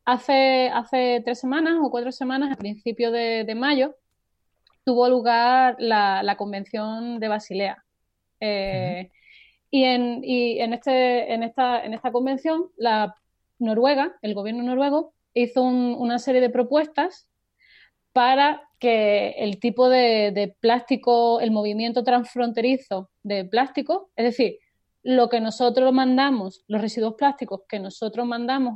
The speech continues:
Speaker 1: a, antes mandábamos a China,
Speaker 2: Ujú.
Speaker 1: que ahora se, se mandan a otros países, que ahora lo veremos, eh, para que hubiese algún tipo de control.
Speaker 2: Porque China ya
Speaker 1: Porque
Speaker 2: ha dicho, "Ya tenemos bastante plásticos".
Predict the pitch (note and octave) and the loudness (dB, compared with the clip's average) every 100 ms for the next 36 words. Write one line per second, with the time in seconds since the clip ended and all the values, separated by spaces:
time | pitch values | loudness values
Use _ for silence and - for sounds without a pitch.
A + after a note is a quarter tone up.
0 | G3 F#3 F3 F3+ F#3 _ _ - C4+ C4+ | -8 -8 -8 -10 -14 _ _ 2 2 2
1 | G#3 F#3+ G3 G3+ G#3+ A#3 A#3+ - D#4 D4 | -2 -4 -4 -4 -4 -6 -10 -6 0 2
2 | E4+ - _ _ _ _ _ _ _ - | 0 -6 _ _ _ _ _ _ _ -18
3 | B2 B2+ B3 _ - A3+ F#3+ A#3 A#3+ A#3+ | -12 -10 -10 _ -2 0 2 2 2 -2
4 | G#3 F#3+ - G3 G3+ A3 A3 A3 A3+ A3 | -2 -4 -8 -8 -6 -4 -4 -6 -10 -8
5 | A3+ A3 A3 - C4 D4+ - G3 F#3 - | -6 -6 -6 -4 -4 -4 -8 -6 -6 -6
6 | G3+ G#3 A3 C#4 D#4+ F4+ _ _ _ _ | -6 -4 -2 0 -2 -4 _ _ _ _
7 | A#3+ B3 A#3 A3 G#3+ G#3+ G#3 B3 A#3+ B3+ | 0 2 2 2 0 -2 0 2 2 2
8 | A#3+ A#3+ D#4+ E4+ D4+ B3 G#3 F#3 G3 A#3+ | 0 2 2 2 2 0 -2 -4 -6 0
9 | G#4 F#4+ - D#3 D#3 - E3 F3 F3 E3+ | 0 0 -4 -6 -8 -8 -6 -2 0 2
10 | A#3+ A3 A#3 - E3 D#3+ D#3 D#3 D3+ C3+ | 2 2 -2 -4 -8 -6 -4 -2 -2 -4
11 | - C3 B2 B2+ - A2+ B2 - | -6 -8 -8 -10 -12 -20 -20 -20